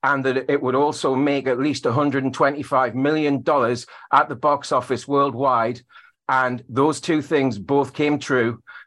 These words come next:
And that film was Bobby, the film about, by Emilio Estevez about the assassination of Bobby Kennedy. Now, this, when, when the blacklisting took place,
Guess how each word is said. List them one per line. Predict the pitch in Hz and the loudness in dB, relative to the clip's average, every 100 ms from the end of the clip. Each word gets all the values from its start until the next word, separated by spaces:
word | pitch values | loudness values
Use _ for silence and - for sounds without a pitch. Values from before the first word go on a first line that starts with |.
| - | -4
And | 127 | 4
that | 139 147 | 4 4
film | - 147 135 | 0 0 0
was | 123 | 0
Bobby, | 101 147 120 107 | 0 2 2 0
the | 110 110 | -2 -2
film | 131 123 | 0 0
about, | 120 117 127 123 | -2 -2 0 0
by | 123 123 | 0 0
Emilio | 120 123 117 | -2 -2 0
Estevez | 123 120 - 117 110 104 | 2 0 -2 0 0 -2
about | 92 120 113 - - - - - | -2 0 0 -4 -18 -20 -14 -4
the | 113 | 0
assassination | 110 - 113 - 120 110 - 113 | 0 0 0 0 -2 -2 -2 -4
of | 98 | 0
Bobby | 113 110 | 0 0
Kennedy. | - 123 113 95 92 - - - - | -2 -2 0 -4 -8 -16 -20 -20 -6
Now, | 131 131 127 131 | -2 0 0 -2
this, | 139 156 - - | -2 -2 -2 -8
when, | 135 143 151 147 143 - | -4 0 0 0 -4 -8
when | - 139 - - 135 151 147 135 - - | -4 -2 -2 -2 0 0 0 -4 -10 -8
the | 139 | -4
blacklisting | 156 160 160 147 - 143 | 0 0 0 -4 -2 -2
took | 131 135 - | 0 -2 0
place, | 156 123 113 - - | 0 0 -2 -8 -12